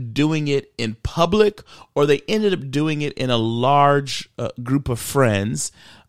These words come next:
um, and it becomes more of an exercise in peacocking, right? It becomes about the size of your bleep. <laughs> I don't have a bleep sound effect, so I, I did a bleep. <laughs> That's what it becomes.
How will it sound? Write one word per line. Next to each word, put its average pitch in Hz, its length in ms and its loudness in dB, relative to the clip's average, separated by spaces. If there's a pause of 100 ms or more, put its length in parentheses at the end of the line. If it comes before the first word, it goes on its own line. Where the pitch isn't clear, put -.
(120)
um, 117 340 0 (200)
and 151 480 0
it 156 220 -2
becomes 190 720 0
more 180 680 2 (360)
of 135 120 0
an 127 200 -2
exercise 101 1120 0 (460)
in 131 160 2
peacocking, - 840 2 (200)
right? 110 320 0
It 127 80 -4
becomes 170 540 -4
about 139 340 2
the 131 100 -10
size 151 440 0
of 135 60 -6
your 127 180 0
bleep. 403 420 2 (440)
<laughs> - 180 -16 (800)
I - 60 -2
don't 117 80 4
have 113 120 4
a 107 80 2
bleep 98 320 -2
sound 73 280 -6
effect, - 380 -8
so - 120 -6
I, 62 120 -6 (320)
I - 40 -8
did - 220 -10
a 69 40 -10
bleep. - 280 -8 (1000)
<laughs> - 100 -20
That's 180 300 4
what 185 100 6
it 156 60 0
becomes. 127 680 0